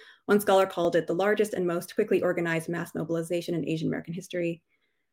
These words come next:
And what's interesting about the conversation at this demonstration is that folks involved, Korean folks,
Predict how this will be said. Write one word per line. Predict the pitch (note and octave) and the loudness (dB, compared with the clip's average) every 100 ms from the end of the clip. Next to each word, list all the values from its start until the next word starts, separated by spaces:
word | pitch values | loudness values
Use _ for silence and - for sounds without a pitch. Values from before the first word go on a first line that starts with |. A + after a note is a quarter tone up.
| _ _ | _ _
And | G3+ G#3 | 4 6
what's | G#3+ | 8
interesting | B3+ C4+ C4+ G#3+ | 6 8 8 8
about | G3+ F3+ E3+ | 6 2 0
the | - E3 D#3+ C3+ - | 0 2 2 0 -4
conversation | F3+ F3+ F3+ F#3+ G#3 | -2 -2 0 0 2
at | F3+ E3+ | 0 0
this | E3 D#3+ | -2 -2
demonstration | E3 E3 D#3+ E3 D#3+ - | -2 -2 -2 -2 -2 -4
is | E3 D#3+ | -6 -4
that | E3 D#3+ | -4 -4
folks | - A#3+ A#3+ | 4 4 6
involved, | A#3+ G#3 G3 G3 G3 G3 - - | 6 6 4 4 2 -2 -10 -2
Korean | F#3+ G3 | 0 0
folks, | G3 E3 D#3+ - - | 0 -2 -2 -8 -16